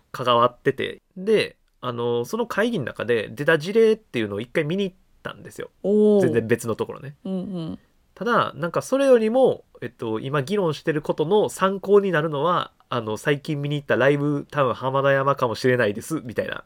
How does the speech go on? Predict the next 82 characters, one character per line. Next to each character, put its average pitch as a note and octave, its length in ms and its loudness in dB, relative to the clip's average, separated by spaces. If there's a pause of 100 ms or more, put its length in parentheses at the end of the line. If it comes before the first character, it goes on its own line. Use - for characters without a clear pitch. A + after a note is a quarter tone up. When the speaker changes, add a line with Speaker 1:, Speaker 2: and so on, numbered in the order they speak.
(120)
Speaker 2:
う G3+ 40 0
ん G3+ 40 2
う - 40 2
ん。 F3+ 500 -4 (220)
Speaker 1:
話 C3 340 -2
を、 D3 160 4
そ B2+ 100 -8
の A#2 420 -4
会 F3 240 2
議 C3+ 60 -4
全 C3+ 180 -2
体 C3+ 140 2
の C3 80 -4
メ C#3+ 200 4
ー - 20 0
リ C3+ 80 -2
ン C3+ 180 -6
グ B2+ 100 -2
リ B2 120 -2
ス - 80 -14
ト - 80 -10
み - 80 -14
た - 60 -10
い - 20 -10
な - 40 -14
の - 20 -14
が D2 60 -14
あ - 20 -16
っ - 20 -16
て、 - 80 -20
そ F3 100 -2
こ F3 60 4
に G#2+ 80 -4
流 C3 60 2 (100)
し - 80 -10
た - 80 -16
ん - 20 -16
で D3+ 60 -20
す - 60 -20
よ。 - 60 -20 (180)
Speaker 2:
お G3+ 120 0
ー。 - 20 4
Speaker 1:
で、 G3+ 100 4
「浜 G3 120 6
田 D3 60 6
山 C#3 140 2
こ D3 100 -2
ん - 20 -2
な C3+ 140 2
感 C#3 160 -4
じ B2+ 80 -2
で C3+ 60 6
よ C3+ 40 4
か A#2+ 80 -2
っ - 60 -6
た - 80 -14
で G2 40 -16
す」、 - 140 -18
み - 80 -20
た - 80 -20
い - 20 -20
な。 - 60 -20 (120)
Speaker 2:
う F#3+ 80 -4
ん - 20 0
う F#3 60 -2
ん。 F3 440 -6 (640)
Speaker 1:
で、 F#3 60 -10
そ D4 120 -2
し - 80 -10
た C3+ 80 -6
ら、 G#2+ 260 -4 (760)
え、 C3+ 60 -12
そ D#3+ 160 -2
こ A3 100 4
に E3+ 320 -4
僕 D3+ 280 0
の A3 180 6
大 A3 240 4
学 A3+ 240 2
の G#3 400 -2
恩 G#3+ 180 8
師 - 300 -12